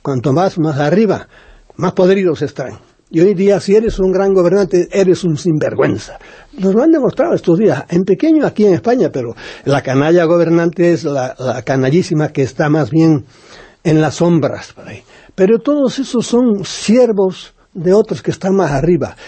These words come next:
Y los que mandan, y ahí viene el fenómeno ovni, en este mundo no son humanos.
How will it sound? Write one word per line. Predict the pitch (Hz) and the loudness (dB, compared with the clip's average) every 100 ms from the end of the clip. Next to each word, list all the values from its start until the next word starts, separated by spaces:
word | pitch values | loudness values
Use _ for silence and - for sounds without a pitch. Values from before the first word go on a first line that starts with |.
| - | -2
Y | 180 | 2
los | 190 - | 2 2
que | 185 | 0
mandan, | 240 247 226 233 | 2 2 2 2
y | 147 | 2
ahí | 165 202 | 2 2
viene | 202 214 | 2 4
el | 214 | 2
fenómeno | 196 196 208 208 214 | 2 0 2 2 2
ovni, | 220 196 151 - - - - | 2 2 0 -2 -18 -12 0
en | 190 254 | 2 2
este | - 226 | 2 0
mundo | 208 196 170 185 | 2 2 2 2
no | 202 226 247 | 4 2 0
son | - 254 226 | 0 0 2
humanos. | 185 226 269 233 127 - | 2 0 -2 -6 -8 -12